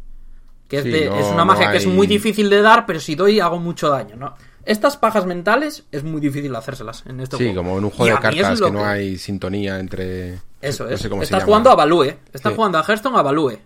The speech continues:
Speaker 1: No hay habilidades en los
Speaker 2: Mm.
Speaker 1: monstruos. Entonces sacas el que más puntos de ataque tenga. O lo sacas todos, que es también lo que haces cuando el enfriamiento es largo.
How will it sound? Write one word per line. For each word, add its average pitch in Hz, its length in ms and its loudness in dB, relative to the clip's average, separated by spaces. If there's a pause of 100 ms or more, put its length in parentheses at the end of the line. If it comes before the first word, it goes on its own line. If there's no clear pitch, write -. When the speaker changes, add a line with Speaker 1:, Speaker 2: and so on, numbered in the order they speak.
Speaker 1:
No 156 140 -2
hay 185 160 2
habilidades 127 640 -4
en 135 120 -10
los 120 120 -2
Speaker 2:
Mm. - 20 -6
Speaker 1:
monstruos. 131 460 -10
Entonces 143 240 -8
sacas 190 280 0
el 165 120 -2
que 139 100 -6
más 151 220 -6 (160)
puntos 143 260 -8
de 135 60 -8
ataque 131 240 -12
tenga. 110 320 -16 (840)
O 185 220 4
lo 196 120 8
sacas 143 300 -4
todos, 120 380 -10 (200)
que 143 80 -6
es 131 60 -6
también 139 220 -2
lo 135 100 0
que 139 80 -4
haces 170 180 -6
cuando 160 220 -4
el 139 60 -2
enfriamiento 135 500 -6
es 135 100 -10 (300)
largo. 123 480 -12